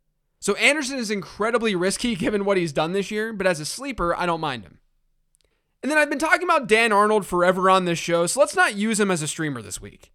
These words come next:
You all know to add him and use him. Instead, I think Tyler Conklin makes a ton of sense.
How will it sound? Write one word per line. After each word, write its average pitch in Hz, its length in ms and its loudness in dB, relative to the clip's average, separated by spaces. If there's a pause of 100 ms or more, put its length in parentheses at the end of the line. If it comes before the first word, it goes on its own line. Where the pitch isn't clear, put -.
(220)
You 247 180 6
all 277 100 8
know 262 140 2
to 233 180 -2
add 196 240 0
him 190 200 0
and 160 120 -2
use 151 200 -4
him. - 160 -20 (260)
Instead, 240 380 2
I 220 100 -2
think 330 240 -4
Tyler 240 400 -2
Conklin 180 680 -4 (180)
makes 180 320 -2
a 196 40 -6
ton 202 220 -4
of 151 60 -4
sense. - 480 -10